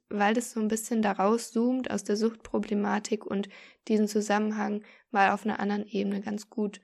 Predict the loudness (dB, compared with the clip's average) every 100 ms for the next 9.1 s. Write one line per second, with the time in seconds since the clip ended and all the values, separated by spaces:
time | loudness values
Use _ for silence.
0 | _ _ -4 -2 -2 -4 -10 -14 -14 -14
1 | -18 -20 _ _ _ 2 4 6 4 0
2 | -4 2 2 2 -4 -2 2 2 2 2
3 | 4 4 2 0 -6 0 2 2 0 2
4 | 4 4 0 0 0 2 0 0 -2 0
5 | 2 4 4 0 -4 -8 -2 2 2 2
6 | 0 -2 -2 2 2 2 -2 0 6 6
7 | 6 2 -20 _ -2 0 2 0 -2 -2
8 | 0 0 -2 -2 -2 -2 -4 -2 0 0
9 | -2